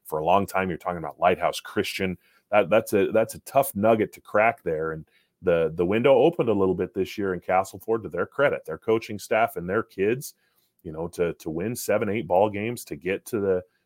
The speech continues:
semifinals, to be one of the last four teams standing. It, I guarantee it hurt walking off that field, and it hurt on that bus ride home.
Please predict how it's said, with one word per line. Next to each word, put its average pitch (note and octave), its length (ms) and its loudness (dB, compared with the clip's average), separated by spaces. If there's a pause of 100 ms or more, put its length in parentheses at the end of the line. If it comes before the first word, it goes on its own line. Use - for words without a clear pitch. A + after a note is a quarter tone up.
semifinals, G#2+ 840 0
to - 80 -16
be F2+ 200 -4
one A#2 180 2
of G#2 80 2
the F#2 40 2
last G2 380 2
four A#2+ 220 2
teams A2+ 400 -6
standing. A2 540 -4
It, D#2+ 140 -8 (400)
I F#2+ 80 0
guarantee A#2+ 560 4
it F#2 100 2
hurt A#2+ 220 2
walking G2+ 360 6
off F#2+ 240 0
that F2+ 240 0
field, F#2+ 360 0
and F2 60 -4
it - 80 -12
hurt C#3 300 0
on G2+ 140 0
that F#2+ 200 -4
bus G2+ 260 0
ride F2 260 2
home. G#2 420 0